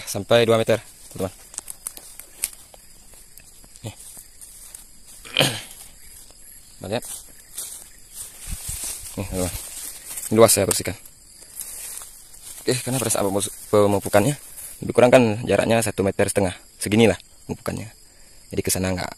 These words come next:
eh, eh, terlalu rapat, ke pokoknya pun jauh. Oke, teman-teman, inilah hasil. Jadi kita membersihkan piringan sawit.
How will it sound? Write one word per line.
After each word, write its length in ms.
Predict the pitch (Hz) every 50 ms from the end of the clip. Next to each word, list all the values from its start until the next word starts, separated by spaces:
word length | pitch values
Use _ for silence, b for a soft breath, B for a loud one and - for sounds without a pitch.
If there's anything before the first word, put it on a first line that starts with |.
| - - - -
eh, 280 | 87 90 92 92 95 98 B B B B B b b b b b b b b b b b b - - 87
eh, 120 | 90 90 90
terlalu 320 | - 90 90 90 90 -
rapat, 240 | - - 110 123 - B B B B B B B B B B B B B B B B
ke 40 | - -
pokoknya 320 | - - 73 87 98 98
pun 160 | - 107 104 101 107
jauh. 180 | 92 - - - - - - - - - - - - - - - - - - - -
Oke, 160 | - 143 139
teman-teman, 260 | 131 131 139 147 - - - - - - - - - - - - - - - - - - - - - -
inilah 160 | 120 123 120
hasil. 260 | 110 - - 147 151 143 - - - - - - - - - - - - - - - - - - -
Jadi 100 | - 101 98 101
kita 100 | - 117 110
membersihkan 320 | 98 101 101 - - 107
piringan 320 | 101 98 95 98 101 101 92
sawit. 240 | 95 95 107 139